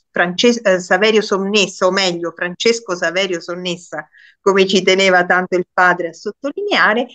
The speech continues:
si crea un, un tunnel oltre il quale la comprensione è totale del mondo. Per cui quest-, questa,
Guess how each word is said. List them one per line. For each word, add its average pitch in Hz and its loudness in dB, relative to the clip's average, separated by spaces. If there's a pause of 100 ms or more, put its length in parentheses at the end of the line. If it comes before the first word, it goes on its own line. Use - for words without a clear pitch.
(160)
si - -6
crea 180 0
un, 214 -14
un 269 -6
tunnel 196 -2 (560)
oltre 285 -2
il 339 0
quale 370 4 (500)
la 240 0
comprensione 247 -2 (280)
è - -20
totale 180 -4
del 208 4
mondo. 175 0 (400)
Per 254 -4
cui 185 0
quest-, 226 -4
questa, 202 0